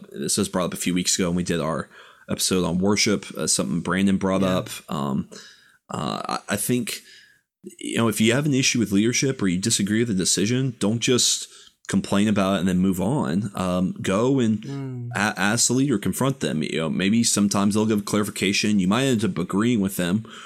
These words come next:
Speaker 1: or you might still disagree, but you might realize, "Hey, you know, our disagreement is really not that, I disagree, but it's not that big a deal. You know, we can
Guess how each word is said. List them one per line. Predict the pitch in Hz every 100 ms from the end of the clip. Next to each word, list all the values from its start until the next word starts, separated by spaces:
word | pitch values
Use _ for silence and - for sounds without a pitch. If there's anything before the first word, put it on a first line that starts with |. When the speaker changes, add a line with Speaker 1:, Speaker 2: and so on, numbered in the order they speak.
| - - _
Speaker 1:
or | 147 175 180 180
you | 147
might | 143 -
still | - 143
disagree, | 135 - 104 110
but | 110 101
you | 107
might | 107
realize, | 95 101 92 98
"Hey, | 107 90
you | 95
know, | 101 101
our | 101
disagreement | 104 98 98 98 92 90
is | 92
really | 107 107
not | 101 87 92
that, | 92 85 - - - - _ -
I |
disagree, | 98 113 110 98 101 101 95
but | 90
it's | -
not | 104 98
that | 95
big | 95 90
a |
deal. | 92 92 95 92 95 - - - _
You | 90 82
know, | 76
we | 92 101
can | 95 87